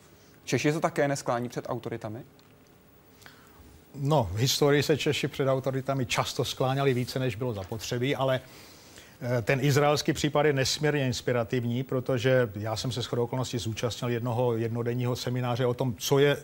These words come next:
Speaker 2: co je za tím izraelským úspěchem právě v high-tech a v biotechnologii a v těch přenosu těch konkrétních vědeckých úspěchů do praxe, a to bylo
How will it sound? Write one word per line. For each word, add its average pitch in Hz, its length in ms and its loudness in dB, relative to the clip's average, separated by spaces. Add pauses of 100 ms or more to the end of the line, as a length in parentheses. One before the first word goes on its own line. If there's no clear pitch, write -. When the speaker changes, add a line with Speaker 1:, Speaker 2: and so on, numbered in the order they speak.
(120)
Speaker 2:
co - 180 -2
je 135 100 2
za 131 100 2
tím 135 220 -2
izraelským 135 680 0
úspěchem 127 500 -2
právě 123 300 0
v 98 40 -4
high-tech 120 600 -2 (480)
a 117 80 -6
v 87 80 -10
biotechnologii 123 920 0
a 113 60 0
v - 120 -10
těch - 200 -6 (100)
přenosu 127 460 0
těch 117 180 -6 (140)
konkrétních 120 460 -4
vědeckých 117 340 -6
úspěchů 113 320 -10
do 107 80 -8
praxe, 113 320 -6
a 113 60 -2
to 117 120 -6
bylo 120 240 -4